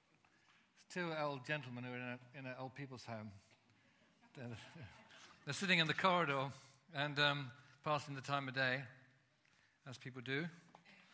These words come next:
And suddenly another resident of the home comes by, a woman completely naked, and, uh, she runs by at great speed.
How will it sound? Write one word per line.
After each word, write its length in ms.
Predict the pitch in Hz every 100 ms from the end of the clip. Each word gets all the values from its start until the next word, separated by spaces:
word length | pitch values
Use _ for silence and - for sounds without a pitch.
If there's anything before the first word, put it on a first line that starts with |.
| - - - - _ _ _ _ _
And 160 | 131 131
suddenly 280 | - 147 139
another 360 | 143 147 131 117 - - _ -
resident 460 | 135 156 131 139 127
of 120 | 127
the 220 | 131 123 117 - - _ _ _ - -
home 260 | 170 160 156
comes 280 | 143 135 -
by, 280 | 143 143 143 117 113 - 139
a 40 |
woman 340 | 131 147 151
completely 360 | 143 123 180 147
naked, 380 | 135 123 139 131 - - - - - - _ -
and, 200 | 131 131
uh, 140 | 123
she 160 | - 143
runs 300 | 151 151 120
by 220 | 143 127
at 100 | 113
great 280 | 139 151 143
speed. 300 | - 123